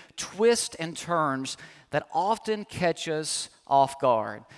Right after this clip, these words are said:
And that's why in this series, we're looking at different people in the Bible who are thrown some curveball at some point in their lives, maybe multiple different curveballs, and we're looking at how they responded and how God continued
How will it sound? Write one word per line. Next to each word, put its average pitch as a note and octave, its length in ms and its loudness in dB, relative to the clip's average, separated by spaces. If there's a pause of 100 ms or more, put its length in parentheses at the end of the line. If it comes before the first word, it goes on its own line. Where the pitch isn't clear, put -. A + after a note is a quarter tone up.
(140)
And D#3 80 -4
that's A#3+ 220 6
why C4 140 8
in A3 160 4
this G3 160 0
series, F3 480 -2
we're G#3 200 4
looking F#3+ 480 2
at D#3+ 400 4
different A3+ 320 2
people F3 320 -2
in E3+ 60 0
the D3+ 80 0
Bible D3+ 400 6
who D#3 140 -6
are D#3 80 4
thrown A#3 380 0
some G3 280 0
curveball F3+ 560 4
at D3 80 2
some G#3+ 260 -2
point G3 260 -4
in F3 40 -6
their D#3 140 0
lives, D#3+ 260 6
maybe A#3+ 180 0
multiple F3 480 0
different D3 300 -4
curveballs, C#3+ 600 2
and - 340 -8
we're G#3+ 60 4
looking B3 240 4
at F3+ 100 6
how G#3 260 4
they G3 180 2
responded F3+ 640 0
and D3+ 80 0
how E3+ 120 4
God F#3 380 4
continued F3+ 480 -6